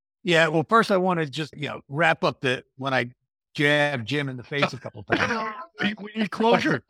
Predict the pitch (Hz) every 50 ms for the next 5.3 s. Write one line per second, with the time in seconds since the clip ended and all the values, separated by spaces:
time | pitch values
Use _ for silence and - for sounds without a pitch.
0 | - - 156 170 185 196 190 - - 202 - 202 185 170 - 196 185 170 156 156
1 | 151 147 165 196 - 190 208 220 226 233 233 202 - - 208 202 196 151 175 170
2 | 165 160 156 147 143 147 - 170 170 - - 160 156 165 170 151 156 - - -
3 | - 247 262 214 135 143 143 147 143 131 151 180 - - 185 170 196 214 202 -
4 | - 196 156 - 185 202 196 175 175 170 147 - - - 190 180 156 131 127 127
5 | 131 156 - - 143 147